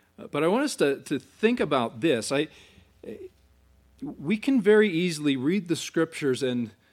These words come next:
um, we can fall into the error of what's called semantic anachronisms. Semantic anachronisms, I think, you know, semantics has to do with words, and an anachronism is, is an error in timing.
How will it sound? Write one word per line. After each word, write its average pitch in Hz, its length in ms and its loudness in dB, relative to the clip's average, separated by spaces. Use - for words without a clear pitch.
um, 107 320 -16
we 160 140 -8
can 165 180 -6
fall 208 380 2
into 196 180 2
the 165 220 -2
error 143 200 4
of 127 100 2
what's 135 240 -6
called 127 520 -2
semantic 170 920 -2
anachronisms. 127 1080 -4
Semantic 196 520 2
anachronisms, 143 920 0
I 131 80 0
think, 139 140 -10
you 143 80 -6
know, 113 60 -8
semantics 143 1040 -2
has 147 200 -4
to 151 80 -10
do 165 120 0
with 170 120 -4
words, 151 640 2
and 127 260 -6
an 131 140 -4
anachronism 151 840 0
is, 135 220 -4
is 143 220 -6
an 147 120 -8
error 151 400 0
in 127 120 -4
timing. 117 520 -8